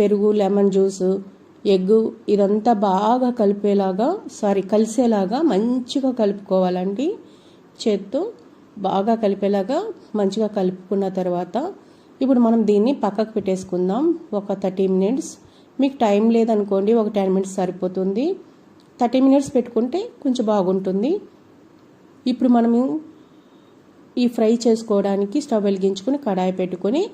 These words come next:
అందులో కాయలు వేసుకోవాలి. వేసుకున్న తర్వాత ఒక పావు స్పూన్ జీలకర్ర వేసుకోవాలి. వేసుకున్నాక ఇప్పుడు హోల్ గరం మసాలా వేసుకోవాలండి. హోల్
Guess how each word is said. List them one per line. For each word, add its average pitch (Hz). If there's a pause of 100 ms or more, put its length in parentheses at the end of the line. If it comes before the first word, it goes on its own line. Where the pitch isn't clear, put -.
(440)
అందులో 202 (100)
కాయలు 185
వేసుకోవాలి. 190 (560)
వేసుకున్న 226 (100)
తర్వాత 208 (520)
ఒక 214 (100)
పావు 208
స్పూన్ 214
జీలకర్ర 190
వేసుకోవాలి. 180 (1080)
వేసుకున్నాక 233 (480)
ఇప్పుడు 214
హోల్ 220
గరం 220
మసాలా 214
వేసుకోవాలండి. 185 (720)
హోల్ 233